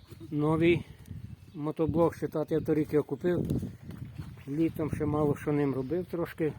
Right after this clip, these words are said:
восени покопав картоплю, не підключене світло. Ну, там в мене треба підключити,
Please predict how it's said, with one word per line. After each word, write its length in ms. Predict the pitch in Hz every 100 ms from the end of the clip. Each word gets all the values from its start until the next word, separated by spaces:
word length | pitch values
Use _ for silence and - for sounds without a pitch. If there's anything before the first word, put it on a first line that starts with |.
| -
восени 420 | 147 - 156 143
покопав 600 | 139 - - 135 151 127
картоплю, 440 | 135 127 165 - - - - - - - -
не 120 | 143
підключене 600 | 151 139 165 156 156 151
світло. 360 | - 151 139 143
Ну, 140 | 143
там 180 | - 156
в 40 |
мене 300 | 147 147 127 - - - - - -
треба 200 | - 156
підключити, 580 | 151 - 131 175 160 151